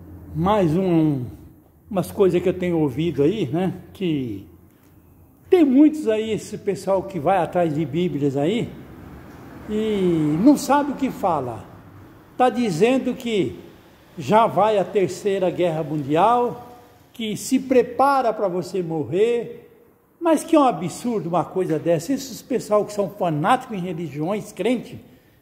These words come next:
né, dizerem uma coisa dessa. Da minha idade pra cá, quando eu nasci, já existiu,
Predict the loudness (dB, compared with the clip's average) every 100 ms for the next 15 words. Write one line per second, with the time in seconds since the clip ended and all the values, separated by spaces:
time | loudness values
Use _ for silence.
0 | -8 -6 -6 -10 -20 _ -12 -6 2 2
1 | 4 0 0 -2 -2 -6 -2 0 2 2
2 | 2 4 2 4 0 0 0 -2 -2 -2
3 | -2 0 0 2 2 4 4 2 0 -2
4 | 0 0 -4 -6 -10 -12 2 4 4 0
5 | -10 -18